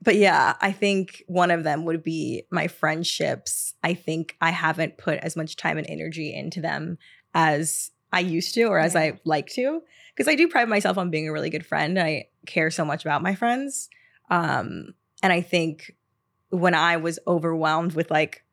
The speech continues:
Speaker 1: relationship, being thrust into a public life, being on a T V show, like, there was a lot going on. And I don't blame myself for that, and neither do my friends. Like, they're still here and there for me, but I just feel like I've, I haven't done what I needed to do in those relationships, and I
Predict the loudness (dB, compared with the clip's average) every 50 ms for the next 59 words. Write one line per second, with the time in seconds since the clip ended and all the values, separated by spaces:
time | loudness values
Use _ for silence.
0 | _ _ _ _ _ _ _ 2 4 6 6 6 4 4 0 -2 -2 0 2 2
1 | 2 2 0 -4 _ _ _ _ _ _ -18 -16 -8 -2 0 2 2 2 2 2
2 | 2 2 2 2 0 2 2 2 4 4 2 2 2 2 2 2 2 2 -2 -4
3 | -2 0 2 2 2 0 -2 -4 -6 -6 -6 -6 -2 0 0 0 0 -2 -2 -2
4 | -4 -2 0 0 0 2 2 0 0 -2 -2 -2 0 0 2 2 0 -2 -4 -8
5 | -14 -20 _ _ _ _ _ _ 2 4 6 6 6 6 6 4 6 6 4 2
6 | 2 2 0 0 0 2 4 4 4 4 2 0 2 0 0 -2 -2 -4 -2 -2
7 | -2 0 0 -2 -4 -6 -8 -12 _ _ _ _ _ _ -4 -4 -2 0 0 2
8 | 2 2 0 -2 -2 -2 -2 -2 -2 -2 -2 0 0 0 0 -2 0 -2 -2 -2
9 | -2 0 2 4 4 2 2 0 -6 -8 -6 -4 -2 0 0 2 2 0 0 -2
10 | -4 -10 -20 -20 _ _ _ _ _ -2 -2 0 0 -2 -2 -4 -6 -8 -8 -10
11 | -12 -16 _ _ _ _ _ _ _ _ _ -14 -12 -6 0 2 2 2 2 0
12 | -2 -2 -2 -2 -2 -4 -6 -6 -8 -8 -8 -6 -6 -4 -4 -4 -4 -6 -6 -6
13 | -6 -6 -6 -6 -8 -6 -4 -4 -4 -4 -4 -4 -2 -2 -2 -2 -4 -6 -8 -10